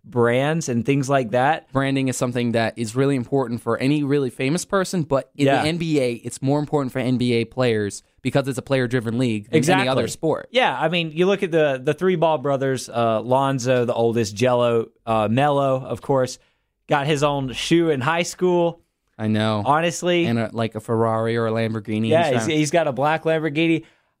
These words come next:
Speaker 1: I think, um, I mean, I really hope they back up everything they've been saying. Lonzo's looked pretty solid so far, had a
Speaker 2: Mm-hmm.
Speaker 1: rough first game, but, um,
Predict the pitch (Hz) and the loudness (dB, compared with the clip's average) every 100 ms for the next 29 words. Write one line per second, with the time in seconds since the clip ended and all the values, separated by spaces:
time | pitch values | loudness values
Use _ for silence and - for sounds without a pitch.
0 | 127 202 233 240 220 - - 170 185 190 | 0 0 2 0 -2 -12 0 2 2 0
1 | 180 - - 170 208 214 226 285 269 262 | -2 -12 -4 -2 0 2 0 2 2 2
2 | 254 226 196 208 - 170 160 151 139 151 | 2 0 2 0 0 -2 -2 -4 -2 0
3 | 139 123 113 - 117 95 117 147 190 185 | 0 0 -2 0 0 0 2 2 2 0
4 | 208 196 156 165 196 - - 254 247 - | 0 0 -2 -2 -2 -6 -8 -4 -2 0
5 | 226 226 226 226 214 208 202 143 151 151 | 2 2 -2 -2 -2 2 2 2 0 0
6 | 165 170 185 175 - 175 175 170 - _ | 0 -2 -6 -6 -4 -2 0 -2 -6 _
7 | _ - 151 147 147 - 135 131 127 123 | _ -2 0 2 -2 -4 0 2 2 0
8 | 120 | -4